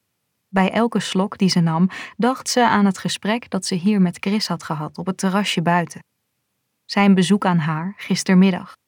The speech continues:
Zijn ogen die haar smekend aankeken.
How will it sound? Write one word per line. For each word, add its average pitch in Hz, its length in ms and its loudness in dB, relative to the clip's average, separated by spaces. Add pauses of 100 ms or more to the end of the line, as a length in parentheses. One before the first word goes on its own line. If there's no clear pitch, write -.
(540)
Zijn 202 320 2
ogen 233 440 -2
die 208 160 2
haar 170 180 -4
smekend 208 520 -2
aankeken. 160 680 -6